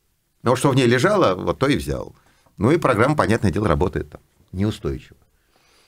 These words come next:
Вот клетка всегда работает неустойчиво. Это встроенная, так сказать, фича. Это, это не баг, а фича. И в этом есть много разного смысла,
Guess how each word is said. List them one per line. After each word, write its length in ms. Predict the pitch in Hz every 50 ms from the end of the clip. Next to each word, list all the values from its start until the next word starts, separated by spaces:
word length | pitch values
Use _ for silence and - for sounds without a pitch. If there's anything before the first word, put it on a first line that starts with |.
| _ _
Вот 140 | - - -
клетка 240 | - 165 196 - -
всегда 240 | - 147 135 143 135
работает 420 | 123 117 98 95 87 - 78 76
неустойчиво. 540 | 76 73 76 76 76 - 62 58 - 62 65
Это 160 | - - - - -
встроенная, 680 | - - - 95 95 98 98 90 85 78 73 69 67 67
так 140 | 73 - -
сказать, 200 | _ - - -
фича. 340 | - - 80 76 - - - - -
Это, 240 | - - - - -
это 180 | 73 90 95 90
не 100 | 113 113
баг, 200 | 107 131 127 117
а 60 | 101
фича. 320 | - - - 67 - - - - - - - - _ _ _ _ _ _ _ _ _ _ - - - - - _ _ - -
И 100 | - 135 101
в 60 | 110
этом 220 | 151 190 202 202
есть 200 | 180 170 185 -
много 240 | 180 180 180 156 165
разного 340 | 160 160 160 147 151 147 160
смысла, 680 | 151 - 165 135 113 104 - - 92 107 143 165 - -